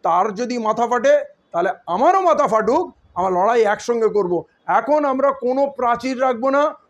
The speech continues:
ওয়াকফ সম্পত্তি আমাদের জীবনের থেকেও বেশি মূল্যবান, আমাদের ঐতিহ্যের সঙ্গে জুড়ে, আমাদের ধর্মের সঙ্গে, আমাদের কালচারের সঙ্গে, আমার অধিকারের সঙ্গে লড়া-, মানে, এটা জড়িয়ে আছে।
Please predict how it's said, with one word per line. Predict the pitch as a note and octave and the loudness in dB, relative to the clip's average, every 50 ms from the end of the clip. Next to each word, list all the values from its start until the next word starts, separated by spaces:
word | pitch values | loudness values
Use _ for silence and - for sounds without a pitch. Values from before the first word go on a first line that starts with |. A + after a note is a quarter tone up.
| _ _ D#3+ | _ _ -4
ওয়াকফ | F3+ F#3+ A3 A3+ - C4+ C#4 C4+ - | -2 -2 0 0 -2 -4 -4 -4 -4
সম্পত্তি | - B3+ B3+ B3 A3+ B3+ B3+ B3+ - C#4 C#4 C#4 | -6 -6 -6 -2 -2 -2 -2 -2 -4 -6 -4 -2
আমাদের | C4+ A#3 A#3 B3 B3+ A3+ C4 B3+ | -2 0 0 -2 -2 -2 -4 -6
জীবনের | G#3+ F3+ G3+ A#3+ A#3 B3+ B3+ C4+ C#4 C#4 C#4+ C#4 C#4 - _ _ _ _ _ | -6 -6 -6 -4 -2 -2 -2 0 0 0 0 -2 -4 -14 _ _ _ _ _
থেকেও | B3 C4 C4+ E4 F4+ | -4 0 0 0 2
বেশি | F#4 F4 - D4 D4+ | 0 -2 -2 -2 -2
মূল্যবান, | D#4 C#4+ C#4 C4+ C4 B3 A#3+ G#3 E3+ D3 - _ _ _ _ _ _ | -2 0 0 2 2 2 2 2 0 -2 -8 _ _ _ _ _ _
আমাদের | F#3 G#3 A#3+ B3 A3+ C4+ C4+ G#3+ | -2 -2 -2 0 0 -2 -2 2
ঐতিহ্যের | G#3+ A#3 C4+ B3+ - - F#4 D#4+ A3+ E4+ D4 | 0 0 0 0 0 -2 -2 -2 -2 -4 -4
সঙ্গে | - - B3+ B3 A#3 | -2 -2 -2 -2 -2
জুড়ে, | A3 G3 G#3+ G#3 | 0 0 2 2
আমাদের | G3+ G#3+ A#3+ B3 B3 B3+ G3 | 2 0 0 -2 -2 -4 -4
ধর্মের | E3+ E3+ G3 A3+ A#3 C4+ C#4 | -2 -2 0 0 0 0 -2
সঙ্গে, | C4 - B3 A#3 A3 G#3+ | -4 -4 -6 -4 -2 -2
আমাদের | G3+ G3+ A3 A3 A#3 A#3 | -2 0 0 0 0 -2
কালচারের | A#3 - G3 G#3+ A#3+ - C#4 C#4+ C4+ A3+ | 0 -2 -2 -2 -2 0 0 0 0 0
সঙ্গে, | - A#3 A3 G#3+ G3+ | -4 -6 -4 -2 -2
আমার | F#3+ G3 G#3 G3 | 0 0 0 0
অধিকারের | F#3+ F#3+ F#3+ B3 A3+ C4+ B3+ A3+ G#3 | 0 0 -2 0 0 0 0 0 -2
সঙ্গে | - G#3 F#3+ F#3 F3+ | -4 -8 -6 -4 -2
লড়া-, | F3 F3 F3 F3 - - _ _ _ _ _ _ F#3 | -2 0 0 -2 -4 -8 _ _ _ _ _ _ -6
মানে, | G3 F#3+ F#3+ F#3 | -4 -2 -2 -2
এটা | D3+ E3 F3+ D#3+ F#3 | -2 -2 -2 -2 -2
জড়িয়ে | F3+ D#3 F3+ F#3 F#3+ F#3+ F#3 | 0 0 0 0 2 0 0
আছে। | F3 E3+ F3 A3+ | 0 0 0 -2